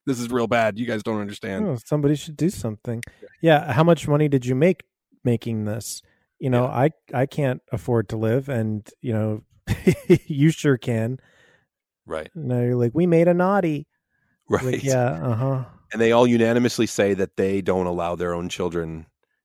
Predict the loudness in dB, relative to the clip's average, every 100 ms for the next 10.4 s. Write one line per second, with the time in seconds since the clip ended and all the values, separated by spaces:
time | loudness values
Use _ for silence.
0 | _ _ _ -2 2 4 2 -6 _ -6
1 | -4 -4 -8 -8 -12 -16 -20 _ _ _
2 | -10 -10 -8 -10 -12 -14 -16 -10 -8 -6
3 | -4 -2 -4 -2 -4 -4 -6 -10 -12 _
4 | _ _ _ _ _ _ _ _ _ -12
5 | -8 -6 -6 -12 _ _ _ _ _ _
6 | _ _ _ _ _ _ _ _ -8 -6
7 | -4 -2 -2 -4 -12 -18 -16 -2 4 4
8 | 2 -4 _ _ _ _ _ _ _ _
9 | _ _ _ _ _ _ _ _ _ _
10 | -4 -4 -4 -14